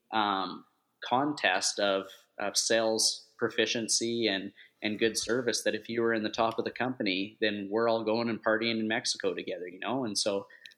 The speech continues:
I won that five years in a row. So how cool is that, that you can be in a pool at a swim up bar, hanging out with your owner, because it's like family.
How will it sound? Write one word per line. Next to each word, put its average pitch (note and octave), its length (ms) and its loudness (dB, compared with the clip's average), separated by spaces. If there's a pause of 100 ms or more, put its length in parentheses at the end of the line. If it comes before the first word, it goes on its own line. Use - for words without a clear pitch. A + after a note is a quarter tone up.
(120)
I A2 100 4
won A#2+ 240 2
that C3 260 -2
five F#2+ 280 0
years F#2 240 0
in F#2+ 80 -8
a F2+ 60 -4
row. D2 240 -4
So G#2+ 180 0
how C3+ 280 0
cool B2+ 180 0
is A2 140 0
that, A#2+ 220 2
that F2+ 80 -8
you G#2+ 140 -4
can F#2+ 340 -2 (140)
be B2 160 2
in A#2 120 0
a G#2+ 160 -4
pool A2 400 2
at A2 100 2
a - 20 2
swim A#2+ 300 0
up A2 160 -2
bar, G2 320 0
hanging A2 260 0
out G2+ 160 -2
with F#2+ 160 -6
your G2 160 -4
owner, A2 400 0 (320)
because B2+ 240 0
it's A#2+ 160 0
like A#2 180 0
family. B2+ 440 -4